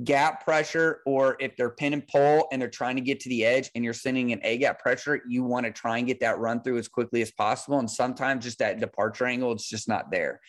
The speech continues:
right? So the simulated pressures for me, off ball, early down simulated pressures are really good versus zone because you're kind of containing everything on the edges and you're funneling it into that A gap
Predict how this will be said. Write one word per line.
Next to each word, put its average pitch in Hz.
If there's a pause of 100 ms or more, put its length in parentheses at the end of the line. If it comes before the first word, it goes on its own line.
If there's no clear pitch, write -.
(220)
right? 123
So 131
the 135
simulated 165
pressures 135
for 127
me, 131
off 120
ball, 135
early 123
down 123
simulated 127
pressures 131
are 120
really 123
good 117
versus 104
zone 113 (260)
because 131
you're 139
kind 139
of 120
containing 131
everything 135
on 131
the 113
edges 127
and 120
you're 110
funneling 120
it 107
into 110
that 110
A 95
gap 104